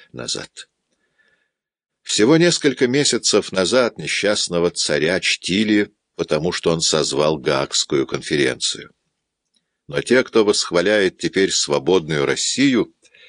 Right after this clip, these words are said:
забыли о документе, позволяющем её прославлять. Барон имеет в виду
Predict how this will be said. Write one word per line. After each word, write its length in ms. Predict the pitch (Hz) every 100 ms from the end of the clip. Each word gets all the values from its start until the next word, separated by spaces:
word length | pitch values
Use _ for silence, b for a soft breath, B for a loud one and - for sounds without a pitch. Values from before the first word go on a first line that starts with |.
| b b b b b b b
забыли 540 | - 82 82 143 143
о 220 | 135 104
документе, 680 | 95 95 98 85 143 139 123
позволяющем 1040 | - 98 80 87 113 123 113 - 107 104 -
её 600 | 65 71 64 87 92 _ _
прославлять. 1040 | - 78 - - 71 123 123 113 - - - _ _ _ _ _ _ _ _ _ _ _ _ _ _ _ _
Барон 400 | 80 78 90 82
имеет 320 | 82 85 -
в 40 |
виду 420 | 73 71 82 82